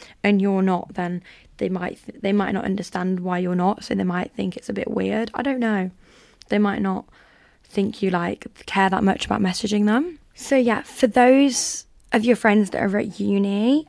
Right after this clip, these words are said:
I think, like, whenever you know they're at home, so, like, obviously if you're already in your conversation, asking them when they're home, like, whatever, I think whenever they're home, always make the effort to see them at least once, whether they're home for, like, a few days or for a week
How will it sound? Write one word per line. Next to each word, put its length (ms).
I 100
think, 340
like, 340
whenever 320
you 240
know 300
they're 180
at 80
home, 480
so, 140
like, 180
obviously 300
if 100
you're 80
already 220
in 80
your 80
conversation, 920
asking 400
them 160
when 200
they're 100
home, 760
like, 340
whatever, 300
I 100
think 160
whenever 260
they're 80
home, 480
always 360
make 220
the 100
effort 280
to 80
see 180
them 180
at 120
least 340
once, 340
whether 160
they're 140
home 240
for, 140
like, 240
a 40
few 280
days 560
or 320
for 220
a 60
week 420